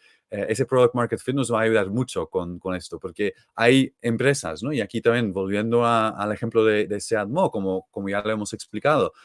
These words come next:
pues Seat Mo, obviamente, el, el motor sharing, em, eh, si nos enfocamos en ese servicio específico,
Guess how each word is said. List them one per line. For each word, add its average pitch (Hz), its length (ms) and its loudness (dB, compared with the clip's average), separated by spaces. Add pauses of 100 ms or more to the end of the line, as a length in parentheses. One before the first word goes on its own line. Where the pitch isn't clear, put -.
(140)
pues - 420 -4
Seat 117 300 2
Mo, 135 180 2
obviamente, 107 480 0
el, 95 180 0
el 95 160 0
motor 120 300 0
sharing, 107 460 2 (300)
em, 92 440 -2
eh, 90 260 -4
si - 120 -6
nos 98 120 -4
enfocamos 107 440 0
en 117 60 2
ese 123 300 0
servicio 117 520 0
específico, 110 680 -2